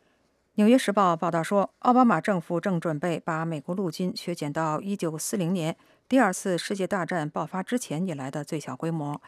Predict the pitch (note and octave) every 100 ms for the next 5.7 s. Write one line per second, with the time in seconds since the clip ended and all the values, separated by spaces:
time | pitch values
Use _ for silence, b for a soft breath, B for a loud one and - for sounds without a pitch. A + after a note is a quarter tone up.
0 | b b b b _ _ G3+ - F#3+ E3+
1 | G3+ E3 D3+ E3 D3+ D3+ D#3+ F3+ D3 D#3+
2 | D3+ D#3 F3+ E3+ D3 D3 F3 D#3+ D#3 C#3+
3 | - E3+ F#3 F3+ B B B B B -
4 | A#3+ C4 B3 G3 E3+ D3+ - G3+ F3 D#3+
5 | C#3+ F3+ E3 D#3+ D#3+ C#3 C#3